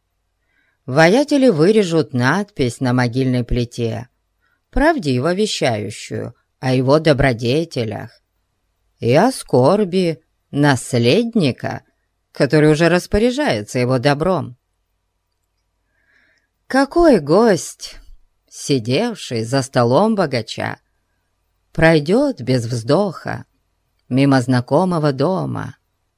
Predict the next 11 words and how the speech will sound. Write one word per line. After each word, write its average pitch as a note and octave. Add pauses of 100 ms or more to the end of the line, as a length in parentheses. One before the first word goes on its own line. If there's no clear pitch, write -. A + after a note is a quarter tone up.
(460)
где D#3
в G#3
семь C#4
часов G3+ (480)
так C4
весело G#3
загорались A#3
огни, A3 (800)
где C3
так D3
гостеприимно C3